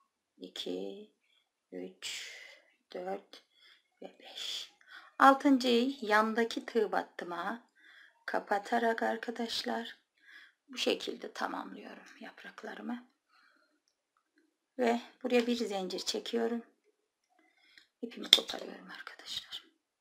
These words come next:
Evet arkadaşlar, gördüğünüz gibi yeşillerin üzerinde çok hoş oldu arkadaşlar. Kendini gösterdi ay ve yıldızımız. Böyle asker tülbentlerimizde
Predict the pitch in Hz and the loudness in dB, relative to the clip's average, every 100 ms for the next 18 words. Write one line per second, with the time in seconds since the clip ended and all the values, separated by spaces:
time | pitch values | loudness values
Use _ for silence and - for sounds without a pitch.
0 | _ _ _ _ _ _ - - _ _ | _ _ _ _ _ _ -20 -20 _ _
1 | _ _ - 190 175 - 190 - 196 190 | _ _ -6 -4 -4 -8 -8 -8 -10 -8
2 | - 339 339 - - _ _ _ _ - | -4 -4 -4 -12 -20 _ _ _ _ -14
3 | 208 180 190 185 - - 226 277 - - | -8 -8 -6 -10 -10 -10 -10 -10 -12 -20
4 | - - - 220 - 185 180 175 175 - | -20 -16 -2 0 0 -2 -4 -6 -8 -10
5 | 185 170 170 - - - - - 208 190 | -10 -12 -14 -12 -12 -10 -12 -12 -12 -14
6 | 180 175 202 - - - 240 - - 320 | -16 -14 -18 -14 -12 -10 -12 -10 -8 -6
7 | 170 170 - - - - - - - 190 | -8 -8 -8 -8 -8 -10 -12 -14 -12 -12
8 | 214 - 247 247 - - - _ _ - | -14 -16 -14 -12 -14 -16 -20 _ _ 4
9 | 254 175 - - _ - 214 - - 202 | 4 4 -2 -6 _ -4 -2 0 2 2
10 | - - - _ _ _ _ _ _ 208 | 2 -4 -6 _ _ _ _ _ _ -8
11 | 190 165 - 170 165 156 - - | -4 -4 -4 -6 -6 -8 -6 -6